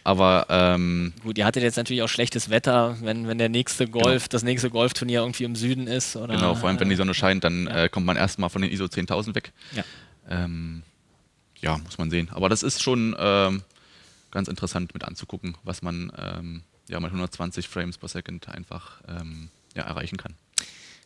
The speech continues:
Speaker 2: Was natürlich auch eine große Frage ist, die sich viele von deinen Kollegen stellen, aber auch gerade die, äh, Fotografen, die auch im Moment mit den großen Bodies unterwegs
Speaker 1: Mhm.
Speaker 2: sind, Wildlife, ähm, ja, Stichwort lange Linsen.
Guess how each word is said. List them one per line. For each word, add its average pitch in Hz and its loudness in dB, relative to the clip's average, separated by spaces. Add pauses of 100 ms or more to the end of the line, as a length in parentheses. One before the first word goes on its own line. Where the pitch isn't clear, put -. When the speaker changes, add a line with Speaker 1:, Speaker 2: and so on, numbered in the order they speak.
(120)
Speaker 2:
Was 113 6
natürlich 160 4
auch 139 4
eine 160 0
große 147 -2
Frage 131 4
ist, 131 0
die 131 -2
sich 117 -2
viele 127 -2
von 127 -4
deinen 117 2
Kollegen 139 0
stellen, 135 2
aber 117 0
auch 117 -4
gerade 113 0
die, 113 -2
äh, 107 -2
Fotografen, 107 -2
die 107 -4
auch 107 -12
im 120 -16
Moment 110 -4
mit 110 -10
den 104 -10
großen 107 -10
Bodies 107 -4
unterwegs 104 -6
Speaker 1:
Mhm. 107 -2
Speaker 2:
sind, 104 -4
Wildlife, 107 0
ähm, 104 -4
ja, 113 -2
Stichwort 113 -8
lange 120 -2
Linsen. 120 -4